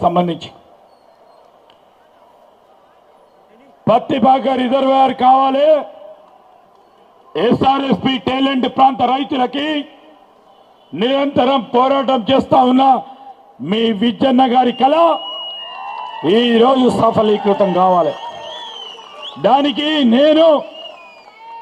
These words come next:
ఈ జిల్లాకు సంబంధించిన మంత్రిగా రేపు మీ అందరి ఆశీర్వాదంతో పార్లమెంట్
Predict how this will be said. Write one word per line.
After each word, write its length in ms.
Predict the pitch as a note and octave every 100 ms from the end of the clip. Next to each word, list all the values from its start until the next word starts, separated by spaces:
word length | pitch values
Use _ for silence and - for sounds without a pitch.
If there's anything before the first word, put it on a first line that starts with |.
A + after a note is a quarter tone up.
| - G3
ఈ 40 | C4+ A#3+
జిల్లాకు 440 | C#4 D4+ D#4 C4+ -
సంబంధించిన 560 | C4+ D4+ C#4 C4+ D#4 C4 B3+
మంత్రిగా 420 | C#4 D4 C#4+ E4 D#4+ - - - - - - C3+ G3+
రేపు 340 | D4 D#4 E4 D4+
మీ 120 | D4 D4 C#4+ B3 - - - _ _ _ _ _ -
అందరి 400 | C#4 D#4+ D#4 D4 C#4+
ఆశీర్వాదంతో 760 | D#4+ - D4 D4 D4+ D4+ D#4 D#4+ E4+ D#4 -
పార్లమెంట్ 520 | C#4 D#4 D#4 D#4 D4+